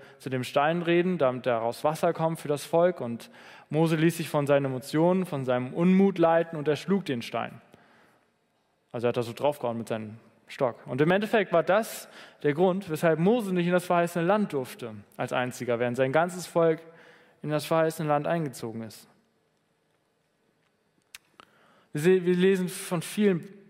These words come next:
Menschen in der Bibel, die sich von ihren Emotionen leiten ließen. Und auch von ihren Sorgen teilweise und von ihren Zweifeln. Aber Sorgen sind nie ein guter Ratgeber.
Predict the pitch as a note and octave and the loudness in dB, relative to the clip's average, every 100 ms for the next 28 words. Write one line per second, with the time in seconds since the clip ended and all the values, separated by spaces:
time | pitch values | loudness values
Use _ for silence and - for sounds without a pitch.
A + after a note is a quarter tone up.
0 | - D3 D3 - D3 C3+ D3 D#3+ C#3+ C3+ | -2 0 0 -4 -4 -4 -4 -4 -4 -6
1 | C3+ - C3+ C3 B2+ B2+ - D3 C#3+ C#3 | -6 -6 -4 -4 -4 -8 -8 -4 -2 -2
2 | C3+ C3+ - A#2+ A2+ - B2+ B2 _ _ | -2 -2 -6 -10 -10 -12 -16 -18 _ _
3 | _ _ _ _ _ _ _ _ _ _ | _ _ _ _ _ _ _ _ _ _
4 | _ _ _ _ _ _ _ _ _ - | _ _ _ _ _ _ _ _ _ -6
5 | B2+ A#2+ C3 C3 C3 E3 F3+ C#3+ A#2+ A#2 | -4 -2 -2 -2 2 4 2 0 -4 -4
6 | A#2 A2+ A2+ B2+ B2 A#2+ - C#3+ D3 A#2 | -4 -8 -12 -10 -10 -8 -2 -2 -2 -8
7 | A#2+ B2+ C3+ C3 - - - - C#3 F3 | -4 0 0 -2 -8 -20 -20 -2 4 4
8 | G3 F#3 F3 E3 C#3 D3 C#3+ E3 F#3+ E3 | 4 2 -2 -4 -4 -4 2 4 6 6
9 | C#3 C3+ C#3 B2 B2 - A#2+ G#2+ G#2+ | 2 -2 -2 0 -2 -2 -8 -6 -10